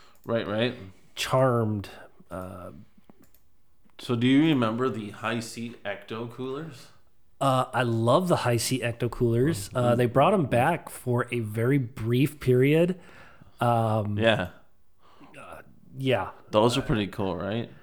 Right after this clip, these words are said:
Speaker 2: Oh, I love those.
Speaker 1: And then they had, what do they call them? The, the squeeze jams or whatever, like the, with the faces on them.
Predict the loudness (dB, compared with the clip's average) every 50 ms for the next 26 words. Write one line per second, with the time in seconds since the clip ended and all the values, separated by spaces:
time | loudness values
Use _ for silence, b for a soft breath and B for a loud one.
0 | -20 -14 -8 -4 -2 0 2 2 2 2 2 0 0 2 2 4 4 4 6 8
1 | 8 8 8 8 6 4 4 4 2 0 -2 -2 0 2 2 2 2 0 -4 -6
2 | -6 -8 -8 -10 -10 -10 -12 -12 -10 -6 -4 -2 -2 -2 -4 -6 -6 -4 -2 -2
3 | 0 0 -2 -2 -4 -4 -4 -4 -4 -4 -4 -6 -6 -6 -6 -8 -8 -10 -12 -16
4 | -16 -16 -16 -16 -16 -16 -18 -18 -18 -18 -18 -18 -18 -14 -10 -10 -10 -10 -10 -10
5 | -12 -10 -8 -8 -8 -8 -8 -10 -12